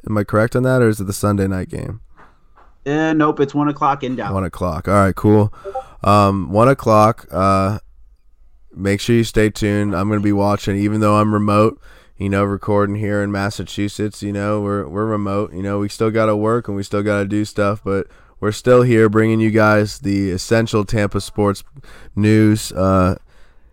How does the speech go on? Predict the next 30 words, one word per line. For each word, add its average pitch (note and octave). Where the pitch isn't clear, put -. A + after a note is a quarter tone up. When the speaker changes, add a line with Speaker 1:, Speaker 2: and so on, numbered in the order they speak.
Speaker 1:
and G2
I'm G2
really B2
excited. B2+
I G#2
think G#2
it A2
was G#2
a G2
pretty A2
good G#2+
episode. A2
I'm G#2+
excited G2+
to G2
touch -
base G#2
with G2
you G#2
in F#2+
a G2+
couple G2+
days G#2
and G2
bring G2+
you G#2
guys G#2+
some G2+
more G#2
stuff. G#2+